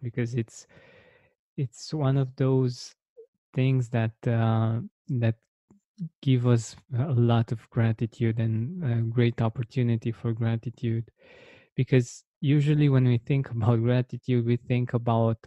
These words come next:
other people and how, how they made the difference. But sometimes we, we have to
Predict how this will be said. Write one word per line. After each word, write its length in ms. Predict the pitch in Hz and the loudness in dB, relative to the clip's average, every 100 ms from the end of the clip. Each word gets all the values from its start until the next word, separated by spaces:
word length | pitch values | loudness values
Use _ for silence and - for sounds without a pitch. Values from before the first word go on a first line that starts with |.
| - | -4
other 300 | 123 117 110 | -2 0 -2
people 420 | - 110 - 110 | -2 -2 -2 -2
and 240 | 110 113 | -2 -2
how, 440 | 107 113 113 113 117 _ _ _ - | -2 0 2 0 -2 _ _ _ -6
how 200 | 120 113 | -2 0
they 180 | 117 | 2
made 280 | 120 120 123 | 2 4 2
the 60 | 113 | 0
difference. 600 | 113 117 - 120 110 110 | 2 2 2 -4 -4 -4
But 180 | - 113 | -4 -4
sometimes 640 | - 131 135 143 147 131 | 0 0 2 2 2 0
we, 240 | 131 117 147 _ - | -2 -2 -4 _ -2
we 120 | 131 | 2
have 180 | 120 135 - | 2 0 0
to 200 | 151 147 | 2 4